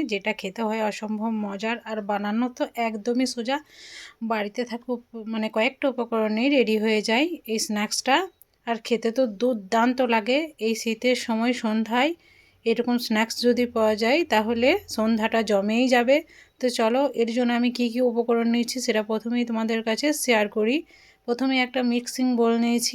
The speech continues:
আর মিক্সিং বোলের মধ্যে নিয়ে নেবো এক কাপ পরিমাণ আটা। এই আটা দিয়ে যে এত সুন্দর স্ন্যাক্স তৈরি হয়, সেটা আমি আগে জানতাম না। অত্যন্ত সুন্দর হয়েছিল খেতে, খুবই সুন্দর।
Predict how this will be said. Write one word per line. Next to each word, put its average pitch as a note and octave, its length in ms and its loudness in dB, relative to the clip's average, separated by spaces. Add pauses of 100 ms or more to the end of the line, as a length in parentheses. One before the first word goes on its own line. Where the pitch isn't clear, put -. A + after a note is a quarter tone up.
আর A#3+ 120 2
মিক্সিং A3+ 420 0
বোলের A3 260 2
মধ্যে A3+ 300 0
নিয়ে A3 200 0
নেবো A3 260 0
এক G#3 180 -6
কাপ A#3+ 180 -4
পরিমাণ A3 360 -2 (120)
আটা। G#3+ 300 0 (2500)
এই B3 180 6
আটা A3+ 300 2
দিয়ে B3+ 260 2
যে B3+ 140 4 (120)
এত A3 220 0
সুন্দর C4 460 4
স্ন্যাক্স A3+ 400 0
তৈরি C4 280 4
হয়, A#3+ 280 6 (420)
সেটা A#3 200 0
আমি B3 160 4
আগে A3 260 4
জানতাম A#3 520 2
না। C#4 120 4 (240)
অত্যন্ত C#4 640 0 (120)
সুন্দর A#3+ 380 2
হয়েছিল A#3 440 4
খেতে, A#3+ 300 0
খুবই D4+ 360 0
সুন্দর। A#3+ 420 4